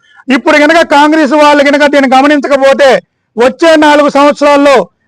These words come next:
ఒకవేళ మళ్ళీ టీఆర్ఎస్ అధికారం వస్తుందంటే జెండా మారుతాడు, టీఆర్ఎస్కి పోయి జెండా కడతాడు. దయచేసి ఇలాంటి గుంట నక్కన నమ్మొద్దండి.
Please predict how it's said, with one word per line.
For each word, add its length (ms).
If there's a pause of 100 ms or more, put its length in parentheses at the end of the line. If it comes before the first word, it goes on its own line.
(140)
ఒకవేళ 340 (140)
మళ్ళీ 240 (100)
టీఆర్ఎస్ 560
అధికారం 460
వస్తుందంటే 500 (640)
జెండా 280 (120)
మారుతాడు, 520
టీఆర్ఎస్కి 500
పోయి 140
జెండా 240
కడతాడు. 300 (800)
దయచేసి 500 (400)
ఇలాంటి 320 (120)
గుంట 200 (120)
నక్కన 260 (100)
నమ్మొద్దండి. 560